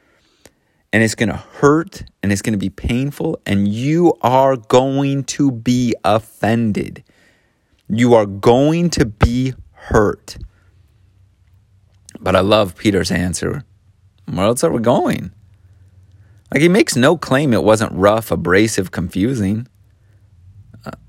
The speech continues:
but that's not the point at issue. The point at issue is, "Thou hast the words of eternal life. Thou art the Christ, the Son of the living God." See, as dumb as things are sometimes,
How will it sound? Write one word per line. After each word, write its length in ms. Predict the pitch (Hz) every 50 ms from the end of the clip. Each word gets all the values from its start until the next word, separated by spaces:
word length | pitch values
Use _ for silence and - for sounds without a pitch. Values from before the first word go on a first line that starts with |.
| _ _ _ _
but 160 | - - 107
that's 240 | 117 135 151 165 -
not 140 | 180 175 -
the 80 | 143
point 360 | 110 - - 143 143 - - -
at 180 | 98 92 -
issue. 500 | - 120 185 233 - - - 113 - - - - - - - - - - - - - - - - - - - - - - -
The 80 | - 104
point 260 | 110 - 208 247 -
at 240 | - 113 101 - -
issue 320 | - 156 214 220 - 139
is, 220 | 113 98 95 95 98
"Thou 180 | - 107 139
hast 240 | 165 170 165 165 -
the 100 | - 131
words 300 | 113 110 127 151 165 135
of 80 | 123 107
eternal 320 | 110 - - - 147 127
life. 320 | 113 120 147 185 170 - -
Thou 160 | 110 113 120
art 160 | 123 120 113
the 80 | 113 107
Christ, 640 | - - - - - 190 214 226 175 - - - - _ _
the 100 | - -
Son 480 | - - - - - 196 208 202 175
of 100 | 135 113
the 100 | 107 117
living 300 | 117 120 - 143 143 135
God." 400 | 120 123 143 175 196 160 - - - - _ _ _ _ _ _ _ _ _ _ _ _ _ _ _ _ - - - - -
See, 160 | - - 220
as 160 | 208 160 135
dumb 440 | 120 156 127 117 - 160 202 254 320
as 180 | 359 269 - -
things 300 | - 160 175 170 131 -
are 260 | - - 117 135 180
sometimes, 720 | 185 - - 226 202 - - 180 185 202 220 247 240 -